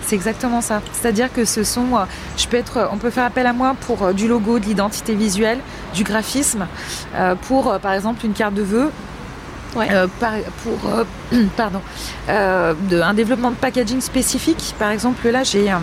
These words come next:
Speaker 1: un projet qui vient de sortir avec, euh, la Maison Café.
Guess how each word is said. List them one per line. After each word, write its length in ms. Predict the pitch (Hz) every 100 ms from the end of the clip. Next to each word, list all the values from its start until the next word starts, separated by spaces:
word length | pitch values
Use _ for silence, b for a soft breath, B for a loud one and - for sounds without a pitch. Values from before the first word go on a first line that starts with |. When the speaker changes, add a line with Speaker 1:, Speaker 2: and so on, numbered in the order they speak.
| 170 165 B B -
Speaker 1:
un 80 |
projet 280 | 202 254 254
qui 140 | - 220
vient 120 | 220
de 40 |
sortir 400 | 240 240 240 269 247
avec, 280 | 208 202
euh, 220 | 233 208 202
la 140 | 208
Maison 220 | 202 240
Café. 400 | 262 233 214 233